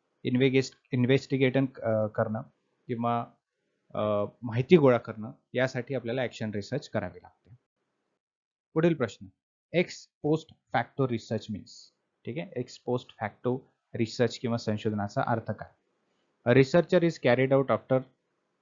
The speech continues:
a research is carried out after the incident, म्हणजे घटना घडल्यानंतर संशोधन केले जाते की घटनेच्या पूर्वी संशोधन केले जाते की एखाद्या घटनेच्या घटनेसह संशोधन केले जाते, म्हणजे जेव्हा घटना घडत आहे तेव्हाच आपण रिसर्च करतो आहे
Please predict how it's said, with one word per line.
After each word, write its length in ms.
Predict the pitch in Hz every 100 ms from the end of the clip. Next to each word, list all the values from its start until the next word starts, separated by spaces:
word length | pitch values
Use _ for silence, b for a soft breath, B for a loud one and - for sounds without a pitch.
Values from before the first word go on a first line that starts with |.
| -
a 100 | 123
research 400 | 127 190 185 170
is 100 | 151 135
carried 240 | 123 127
out 120 | 135 135 110
after 320 | 110 - 170
the 140 | 170 170
incident, 480 | 131 139 139 156 - _ _ _ _
म्हणजे 200 | 120 143
घटना 380 | 127 113 127 139
घडल्यानंतर 580 | 123 110 120 127 123 135
संशोधन 440 | 127 120 131 135
केले 240 | 135 131
जाते 240 | 131 156 - - _ _ _ -
की 80 | 143
घटनेच्या 480 | 131 127 127 131
पूर्वी 320 | 127 120 117 139
संशोधन 420 | 139 131 135 147
केले 280 | 143 135 135
जाते 260 | 131 - - _ _ _
की 80 | -
एखाद्या 380 | 151 135 156 170
घटनेच्या 720 | 151 127 135 143 139 147 151
घटनेसह 680 | 147 117 123 160 196 - 165
संशोधन 500 | 160 135 127 127 127
केले 320 | 127 117 113
जाते, 260 | 113 104 _ _ _
म्हणजे 280 | 110 113 - _ _ _ -
जेव्हा 180 | 117 117
घटना 300 | 113 117 113
घडत 320 | 113 - 123
आहे 140 | 110
तेव्हाच 340 | 117 107 117 117
आपण 200 | - 110
रिसर्च 360 | 107 113 110
करतो 240 | 110 110 113
आहे 160 | 117